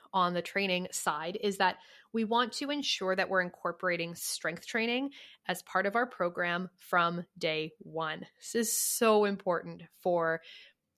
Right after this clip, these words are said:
injury prevention, resilience, and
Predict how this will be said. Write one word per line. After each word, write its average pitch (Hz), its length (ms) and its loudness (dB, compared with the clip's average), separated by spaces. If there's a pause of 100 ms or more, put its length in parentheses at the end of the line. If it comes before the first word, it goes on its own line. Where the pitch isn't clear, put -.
injury 240 420 2
prevention, 208 1000 0
resilience, 196 1160 0 (140)
and 175 460 0